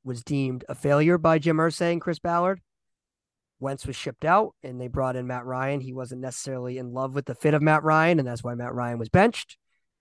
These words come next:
Um, and he went with Sam Ehlinger, and Sam Ehlinger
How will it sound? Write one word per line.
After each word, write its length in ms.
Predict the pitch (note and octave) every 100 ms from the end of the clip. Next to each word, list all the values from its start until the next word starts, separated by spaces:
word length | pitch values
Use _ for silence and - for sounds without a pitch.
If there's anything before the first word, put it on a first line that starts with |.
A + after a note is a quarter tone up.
| _ _ -
Um, 400 | B2+ B2 A#2+ A#2+
and 300 | - B2+ A#2+ -
he 220 | C#3 D3+
went 140 | C#3+ C3+
with 100 | -
Sam 180 | B2+
Ehlinger, 460 | C3 D3+ F3 F#3+ A#3 _ _ _ -
and 360 | B2 A#2+ A2+ _
Sam 180 | - C3+
Ehlinger 440 | B2+ C3 B2+ A#2+